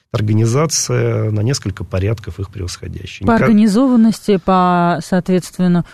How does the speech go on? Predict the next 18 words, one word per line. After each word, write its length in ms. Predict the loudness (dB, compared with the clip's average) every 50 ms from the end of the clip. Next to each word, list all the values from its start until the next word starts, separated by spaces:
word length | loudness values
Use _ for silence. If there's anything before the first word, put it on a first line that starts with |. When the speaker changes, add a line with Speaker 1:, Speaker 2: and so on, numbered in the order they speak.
| -18 _ 0
Speaker 2:
уровню 320 | 2 2 4 4 4 2
финансирования 920 | 2 2 2 2 2 2 0 0 0 0 2 2 2 2 2 2 0 -2
и 160 | 0 -2 -4
по 180 | -2 0 -4 -4
способности 760 | -2 -2 -4 -2 0 0 0 2 2 0 -2 -4 -6 -6 -6
вести 220 | -6 -4 -6 -6
пропаганду. 680 | -4 -4 -4 -2 -2 -2 -2 -2 -2 -2 -4 -4 -6 -8
Speaker 1:
Да, 180 | -4 -2 -2 -2
просто 260 | 0 -2 -2 0 2
в 60 | 2
мировой 320 | 2 4 2 2 2 2 0
истории 320 | 0 0 0 0 2 4
не 220 | 4 4 4 2 2
было 300 | 2 2 2 2 0 0
террористической 640 | 0 0 -2 -2 -2 -2 -4 -4 -6 -6 -6 -6
организации 640 | -4 -2 -2 -2 0 0 0 -2 -2 -4 -6 -10 -10
такого 400 | -10 -10 -12 -8 -6 -6 -6 -6
типа. 460 | -6 -6 -6 -8 -8 -8 -10 -18